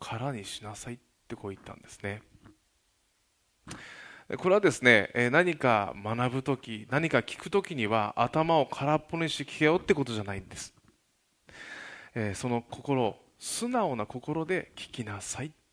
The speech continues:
ていうことなんですよね。あの、何かを吸収するとか、何かを学ぶときには、私たちの心を素直にする必要があります。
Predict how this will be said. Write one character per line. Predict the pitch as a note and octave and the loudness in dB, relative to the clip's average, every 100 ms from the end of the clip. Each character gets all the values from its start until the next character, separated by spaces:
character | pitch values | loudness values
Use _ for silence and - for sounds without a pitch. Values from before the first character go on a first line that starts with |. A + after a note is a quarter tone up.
| _ | _
て | - | -14
い | G#2+ G2+ | -12 -12
う | - - - - - _ _ _ _ _ | -16 -20 -20 -20 -20 _ _ _ _ _
こ | - B2 | -2 0
と | G2+ - - | 0 -2 -8
な | F#2+ | -14
ん | G2 | -12
で | |
す | G#2 | -14
よ | - | -6
ね。 | A2 E3 - _ _ _ _ _ _ _ _ _ _ _ - - - - - - - - - - | -2 -2 -4 _ _ _ _ _ _ _ _ _ _ _ -16 -16 -18 -20 -18 -16 -12 -12 -12 -6
あ | G#2+ | -4
の、 | G2 | 2
何 | A#2+ F3+ E3+ | 4 4 6
か | C3+ | 6
を | A2 | 6
吸 | - - D3+ D#3 | 0 -4 -2 -2
収 | C#3+ - D3+ C#3+ | -4 -4 -4 -4
す | C3+ - B2+ | -8 -8 -4
る | B2+ | -4
と | B2+ A2 | -6 -10
か、 | G2+ | -8
何 | G2 C#3 C#3+ | -4 -4 -2
か | A2 | -2
を | F#2+ | -2
学 | F#2 F#2+ G#2+ B2 A#2+ | -4 -6 -2 -2 -2
ぶ | E3 - - | -8 -10 -10
と | D3+ | -8
き | C#3+ C3+ | -6 -4
に | G2 | -2
は、 | F#2+ | -4
私 | G2 C#3+ - | -4 -4 -2
た | D3+ | -4
ち | - A#2+ | -4 -8
の | |
心 | G#2+ A#2+ C3+ C#3 | -10 -10 -4 -2
を | C3 | -2
素 | - G3 | -6 -6
直 | B3+ C4 | -2 -2
に | D#3+ A#2 | -2 -6
す | B2 | -8
る | G#2 | -10
必 | - - | -10 -6
要 | G#2+ | -4
が | G2+ | -4
あ | |
り | G2 | -4
ま | A2 | -6
す。 | - - | -6 -10